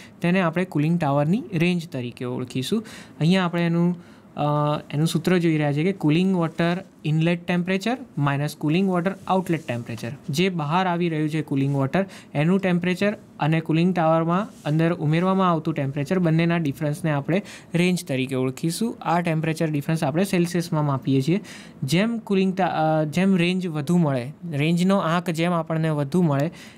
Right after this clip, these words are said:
એમ કુલિંગ ટાવરનું પરફોર્મન્સ સારું કહી શકાય છે અને આવા કુલિંગ ટાવર કાર્યદક્ષ હોય છે અને વાપરવામાં વધુ આપણને ઉપયોગી નીવડે છે. બીજી ટર્મ છે એપ્રોચ.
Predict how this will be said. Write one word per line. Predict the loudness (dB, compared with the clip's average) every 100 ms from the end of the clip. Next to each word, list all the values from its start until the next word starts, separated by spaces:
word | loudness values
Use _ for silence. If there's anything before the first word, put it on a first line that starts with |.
| -4
એમ | 0 0 -2 -12 -20 -4
કુલિંગ | 0 0
ટાવરનું | 2 0 0 -2 -2
પરફોર્મન્સ | -2 -2 0 2 0 -4 -14 -18
સારું | -2 0 0 0
કહી | -4
શકાય | -4 -6 -2 -2
છે | -2 -6 -10 -20 -4
અને | 0 0 -2 -6
આવા | -2 0
કુલિંગ | 0 0 0
ટાવર | 0 2 0 -2 -6
કાર્યદક્ષ | -2 0 0 -2 -6 -6
હોય | -2 -2 0
છે | -2 -4 -12 -10
અને | -4 -2 0
વાપરવામાં | 0 0 2 2 2 0 -2 -10 -20 -4
વધુ | -2 2
આપણને | 2 2 -2 -2 -4 -6 -8
ઉપયોગી | 0 2 2
નીવડે | 2 2 2
છે. | 0 -4 -10 -20 -20 -20 -20 -20 -2
બીજી | 0 2 2
ટર્મ | 2 0 0
છે | -4
એપ્રોચ. | -6 -6 -4 -2 -4 -4